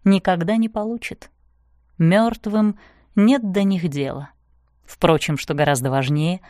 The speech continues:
нет до них дела и живым. Живые, погруженные в мелкие повседневные заботы, даже не подозревают, что в двух шагах от них происходит чудо. Мертвые возвращаются к жизни.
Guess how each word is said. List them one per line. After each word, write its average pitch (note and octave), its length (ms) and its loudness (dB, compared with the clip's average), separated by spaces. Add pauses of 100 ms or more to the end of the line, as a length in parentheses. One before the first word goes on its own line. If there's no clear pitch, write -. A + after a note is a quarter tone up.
(280)
нет F3 320 4
до E3 120 2
них E3+ 180 2
дела F3+ 400 0 (120)
и G3 100 2
живым. G#3+ 520 -2 (800)
Живые, B3+ 500 2
погруженные A#3 800 4
в F#3+ 80 0
мелкие A3+ 420 0
повседневные E3 720 0
заботы, F3 380 -2
даже G#3 220 0
не G#3 140 2
подозревают, F#3+ 760 -6 (120)
что - 180 -4
в C3+ 80 -4
двух C#3+ 220 -4
шагах C#3 400 0
от C3+ 160 -4
них E3 240 -2 (240)
происходит G3+ 580 0
чудо. B3 460 -6 (580)
Мертвые D#3 720 0 (300)
возвращаются C#3+ 800 0
к D3+ 80 -6
жизни. F3+ 460 -6